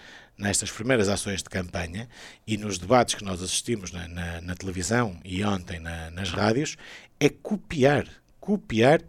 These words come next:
ipsis verbis as medidas propostas pelo Chega. Eu já disse muitas vezes e continuaremos a dizer,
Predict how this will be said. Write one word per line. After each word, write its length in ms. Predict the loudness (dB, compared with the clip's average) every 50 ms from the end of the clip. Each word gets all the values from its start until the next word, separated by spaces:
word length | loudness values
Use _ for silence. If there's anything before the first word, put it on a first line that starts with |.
| -8 -2
ipsis 440 | 2 2 2 2 0 -2 -2 -2 2
verbis 500 | 6 6 6 6 6 2 -4 -6 -6 -4 0
as 140 | 0 0
medidas 360 | 0 2 2 2 2 2 0 -4
propostas 440 | -2 -2 0 0 0 0 0 -4
pelo 180 | -4 -4 -2 -2
Chega. 300 | 2 4 4 4 4 2 -2 -6 -14 -14 -16 -18 _ _ _ _ _ 2
Eu 80 | 4
já 140 | 8 8 8
disse 360 | 8 6 4 4 4 2 0 -6 _ -10
muitas 360 | -6 -6 -2 2 2 2 4
vezes 300 | 6 6 6 6 6 2
e 60 | 0
continuaremos 520 | 0 0 0 0 -2 -2 -2 -2 2 2
a 40 | 2
dizer, 400 | 2 2 0 -2 -4 -4 -6 -10